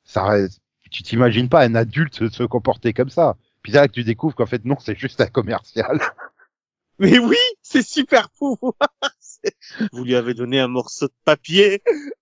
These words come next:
Speaker 1: Non !
Speaker 2: Et j'avoue que dans le premier, quand j'ai compris que c'était Victor Chaos,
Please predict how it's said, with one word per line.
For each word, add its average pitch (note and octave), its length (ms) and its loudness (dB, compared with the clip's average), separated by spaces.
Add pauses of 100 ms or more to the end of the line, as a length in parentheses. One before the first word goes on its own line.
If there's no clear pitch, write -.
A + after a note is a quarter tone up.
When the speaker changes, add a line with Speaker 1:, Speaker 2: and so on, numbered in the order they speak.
(100)
Speaker 1:
Non ! D4+ 1300 6 (1400)
Speaker 2:
Et A4 200 6 (240)
j'avoue C#4 400 0
que G#4+ 80 0
dans B3+ 100 4
le A3 60 -8
premier, C4 260 -2 (220)
quand G#3+ 120 -6
j'ai G3+ 120 -8
compris B3+ 300 -12
que - 40 -14
c'était G#3 200 -4
Victor F3+ 300 -4
Chaos, G3 260 4